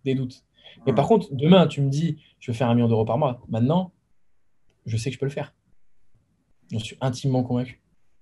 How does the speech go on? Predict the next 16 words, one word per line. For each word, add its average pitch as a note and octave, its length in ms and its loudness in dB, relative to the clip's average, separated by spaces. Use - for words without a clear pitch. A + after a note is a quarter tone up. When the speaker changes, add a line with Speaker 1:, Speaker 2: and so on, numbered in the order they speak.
Speaker 1:
J'ai A#2+ 180 -2
toutes E3 240 -6
les, A#2 540 2
toutes - 200 -14
les C3 240 -2
armes. D3+ 360 8
Et B2 80 -2
puis A#2 100 -2
encore D3 340 4
une D#3 80 2
fois, E3 220 2
s'il - 240 0
me E3 60 8
manque F3 200 10
des D3+ 100 4
choses, D#3 420 2